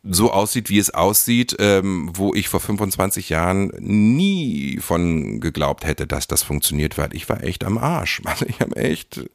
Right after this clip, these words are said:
äh, ich hätte mein Leben richtig schön in den Sand gesetzt. Ja, also fällt mir noch ein Zitat ein von Rosenstolz: "Hätte ich mein Leben nicht so in den Sand gesetzt,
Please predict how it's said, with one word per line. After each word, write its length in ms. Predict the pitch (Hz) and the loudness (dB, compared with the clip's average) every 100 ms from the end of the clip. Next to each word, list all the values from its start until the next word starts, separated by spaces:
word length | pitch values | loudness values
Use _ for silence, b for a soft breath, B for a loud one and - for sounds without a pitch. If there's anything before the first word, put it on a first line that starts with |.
| - | -4
äh, 340 | - 113 110 107 B B B B B B B | 2 2 2 -2 B B B B B B B
ich 60 | - | -4
hätte 160 | 78 | 0
mein 160 | 98 107 | 2 4
Leben 200 | 113 107 | 4 4
richtig 380 | 123 190 143 - | 2 0 0 2
schön 300 | 107 117 113 | 4 4 4
in 160 | 101 | 2
den 160 | 98 98 | 4 4
Sand 280 | - 90 - | 2 -2 -2
gesetzt. 640 | 76 69 62 - - - 73 | -2 -2 -2 -2 -2 -6 -8
Ja, 180 | 85 | -6
also 300 | 101 78 71 65 _ _ _ - | -6 -8 -10 -12 _ _ _ -20
fällt 200 | - 78 | -6 -4
mir 80 | 73 | 0
noch 140 | 73 | 0
ein 60 | 76 | 0
Zitat 420 | - - 67 67 | -2 -2 -4 -2
ein 140 | 71 71 | -6 -6
von 120 | 67 | -6
Rosenstolz: 680 | 69 80 85 - 67 - - | -4 -4 -2 -4 -4 -6 -8
"Hätte 120 | - | -10
ich 100 | - | -4
mein 120 | 73 | -2
Leben 340 | 71 82 78 | 0 0 0
nicht 200 | 78 - | 0 -2
so 120 | - 76 | -4 -4
in 100 | 73 | -2
den 160 | 73 | -2
Sand 280 | - 78 95 | 0 -2 -2
gesetzt, 520 | 90 80 80 - - | -2 -2 0 -2 -4